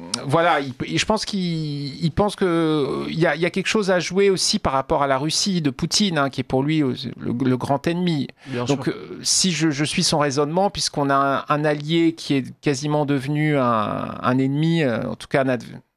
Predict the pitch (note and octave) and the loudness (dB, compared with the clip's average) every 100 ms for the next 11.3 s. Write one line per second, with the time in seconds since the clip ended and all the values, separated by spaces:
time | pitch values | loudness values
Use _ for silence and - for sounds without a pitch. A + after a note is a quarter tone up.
0 | _ F#2+ A2 C3+ C3+ C3+ - B2+ - D#3 | _ -4 0 0 0 -2 -2 -4 0 0
1 | F3 D#3+ C3 - B2+ - D#3 E3+ - - | 0 -2 -4 -6 -12 0 0 0 -4 -12
2 | - - - - - - - C3 B2 C3+ | -16 -18 -18 -18 -18 -20 -2 0 2 0
3 | C3 C#3 B2 C3 B2+ B2 - E3 F3 - | 0 0 2 0 0 0 0 2 2 0
4 | - - - E3 D#3+ C#3 C#3 D3+ C#3 D#3+ | -2 -4 0 2 2 0 -2 -4 0 2
5 | D#3 C#3 C3+ B2 B2+ B2+ C3 C3+ C3+ C3+ | 2 2 0 0 0 2 2 2 2 0
6 | - A#2+ A2+ B2 - B2 - B2 C3+ F#3 | -2 0 0 -2 -2 -2 0 2 2 2
7 | D#3 B2 - - - - - - - B2+ | 0 -8 -10 -18 -16 -16 -16 -8 -2 0
8 | B2+ B2 E3 F#3+ E3 G3+ - C3+ B2+ A#2 | 0 0 0 0 2 0 0 -2 0 2
9 | C#3 D3+ - C3 B2+ B2+ B2+ D#3 D#3 - | 2 0 0 0 2 2 4 2 0 0
10 | A#2+ A2+ A2+ A2 A2 - A2+ - A#2 D3 | 2 2 2 0 -2 -2 -2 0 0 2
11 | F#3 E3+ C3+ | 2 0 -6